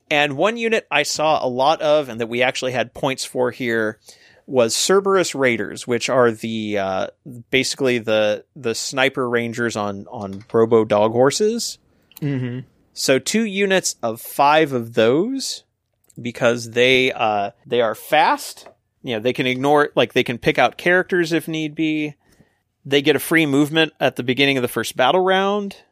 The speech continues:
Speaker 1: They've got three wounds each, so they are, you know, f-, a unit of five has fifteen wounds that somebody's gonna have to chew through. They are only tough three, but they do have a six up and vulnerable. Uh, twelve inches of movement and a free, you know, and a free move the first turn. They're gonna get onto objectives fast.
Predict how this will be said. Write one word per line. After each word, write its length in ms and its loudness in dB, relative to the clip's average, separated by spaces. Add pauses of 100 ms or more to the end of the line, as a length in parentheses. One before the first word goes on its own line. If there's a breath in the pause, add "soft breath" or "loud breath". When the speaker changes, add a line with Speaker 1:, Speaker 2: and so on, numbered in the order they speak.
(680)
Speaker 1:
They've 180 0
got 180 0
three 280 -2
wounds 420 0
each, 260 -2
so 240 0
they 240 2
are, 320 2 (180)
you 120 -6
know, 80 -4
f-, 160 -14 (120)
a 100 -2
unit 280 -2
of 80 -4
five 320 0
has 140 -6
fifteen 420 -4
wounds 220 -2
that 80 -12
somebody's 340 0
gonna 160 0
have 140 2
to 80 -10
chew 220 -2
through. 340 -4
They 120 2
are 280 4
only 220 0
tough 200 0
three, 280 0
but 120 -4
they 140 0
do 100 0
have 120 2
a 40 -10
six 260 -4
up 140 -2
and 140 -6
vulnerable. 640 0 (960 soft breath)
Uh, 240 2
twelve 340 2
inches 300 -2
of 140 4
movement 500 0
and 160 -4
a 40 -6
free, 420 -10
you 100 -4
know, 140 -6
and 160 -2
a 40 -2
free 300 -2
move 240 0
the 80 -14
first 240 -2
turn. 220 -4
They're 180 2
gonna 460 0
get 160 2
onto 240 2
objectives 500 -4
fast. 600 -8